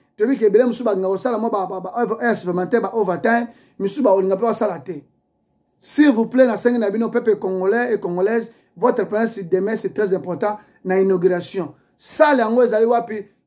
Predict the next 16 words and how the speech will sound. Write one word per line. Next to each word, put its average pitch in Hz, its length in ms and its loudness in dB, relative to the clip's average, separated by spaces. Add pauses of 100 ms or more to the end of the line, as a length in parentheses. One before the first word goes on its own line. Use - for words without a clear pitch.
Ko-, - 160 -12
boyebi 254 320 4
place 269 340 0
Pasteur 233 380 0
Remba, 226 420 2 (260)
asalaka, 226 760 -4 (360)
azali 220 240 0
na, 214 180 0 (220)
oyo 233 180 6
église 214 220 -2
nde 220 220 -2
ezalaki 190 340 -2
na 196 100 -4
Madre 208 320 -2
Hotel 202 280 4
wana. 190 380 0